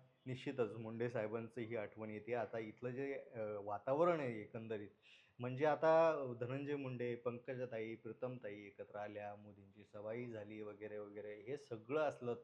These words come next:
तरी कुठे ना कुठे आपण विचार केला किंवा स्थानिक पातळीवर जाऊन आढावा घेतला तर असं हे दिसतंय की बजरंग सोनवणे इथून बाजी मारताना दिसताय. आता कधी कोणी स्वप्नातही विचार केला नसेल की मुंडे घराणं जर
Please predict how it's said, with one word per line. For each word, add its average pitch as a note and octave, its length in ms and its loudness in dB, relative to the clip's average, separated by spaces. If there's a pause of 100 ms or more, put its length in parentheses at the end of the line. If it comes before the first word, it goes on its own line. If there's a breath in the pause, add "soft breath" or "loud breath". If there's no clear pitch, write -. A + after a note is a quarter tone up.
तरी C3+ 140 0
कुठे - 360 -10
ना C#3 120 -4
कुठे G#2+ 420 -8 (300 loud breath)
आपण B2+ 240 -4
विचार A#2+ 360 2
केला A#2 360 -2
किंवा B2 440 0
स्थानिक C3 560 -8
पातळीवर C3 520 0
जाऊन B2+ 320 -2
आढावा A2 400 -2
घेतला A2 340 -4
तर B2+ 200 -2 (120)
असं A#2 240 -4
हे C3+ 140 0
दिसतंय A#2+ 720 -6 (380 soft breath)
की D#3+ 80 2
बजरंग C3+ 600 2
सोनवणे A#2+ 640 -4
इथून B2 340 -8
बाजी G2+ 260 -4
मारताना G2+ 520 -6
दिसताय. G2+ 420 -10 (400 loud breath)
आता C3+ 460 4 (180)
कधी C#3+ 240 0
कोणी D#3 320 -4
स्वप्नातही C#3 600 -2
विचार C3+ 280 2
केला A#2 240 -2
नसेल A2+ 480 -6
की C#3 80 -6
मुंडे A2+ 480 -4
घराणं A2 400 -4
जर A#2+ 160 -4